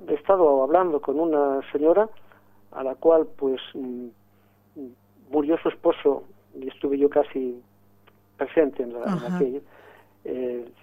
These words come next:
Speaker 1: era un orador, un adorador nocturno.
Speaker 2: Ah.
Speaker 1: Y este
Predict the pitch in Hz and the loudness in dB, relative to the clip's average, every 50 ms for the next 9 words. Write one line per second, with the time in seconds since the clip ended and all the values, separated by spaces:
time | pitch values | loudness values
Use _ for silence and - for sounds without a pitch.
0 | _ - - - - _ _ _ _ - 151 160 170 175 160 151 143 127 123 127 | _ -20 -20 -20 -20 _ _ _ _ 0 2 4 4 6 6 4 4 4 2 0
1 | 123 123 127 135 - - - 143 - - 151 160 160 143 127 - 139 123 123 123 | 0 0 0 -2 -4 -2 -2 -2 -2 0 2 2 2 2 2 0 0 -2 0 -2
2 | 127 123 123 117 117 - - - 190 190 190 190 202 196 - 202 175 165 165 165 | -2 -4 -4 -8 -10 -8 -2 0 0 2 2 0 -2 -2 -4 -6 -4 -4 -4 -4
3 | 165 160 165 165 160 160 160 156 151 160 190 - 160 165 156 156 165 - - - | -4 -4 -4 -4 -4 -4 -6 -8 -10 -10 -6 0 2 4 6 6 4 2 0 0
4 | - | 0